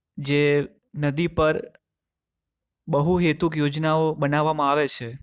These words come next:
એના વિશેનો છે. એટલે કે કઈ નદી ઉપર કઈ યોજના કાર્યરત છે અને એનાથી કયા કયા રાજ્યોને લાભ થાય છે. પહેલાં તો આપણે બહુહેતુક યોજનાનો અર્થ સમજી લઈએ.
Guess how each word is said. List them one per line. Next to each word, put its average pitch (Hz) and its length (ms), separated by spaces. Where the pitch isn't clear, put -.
એના 143 200
વિશેનો 139 440
છે. 170 260
એટલે 139 180
કે 139 160
કઈ 147 320
નદી 147 280
ઉપર 147 560
કઈ 147 220
યોજના 147 600
કાર્યરત 139 480
છે 165 220
અને 135 600
એનાથી 143 460
કયા 143 380
કયા 147 460
રાજ્યોને 143 840
લાભ 143 340
થાય 127 300
છે. - 340
પહેલાં 160 300
તો 180 100
આપણે 180 540
બહુહેતુક 165 760
યોજનાનો 165 420
અર્થ 156 340
સમજી 143 360
લઈએ. 139 360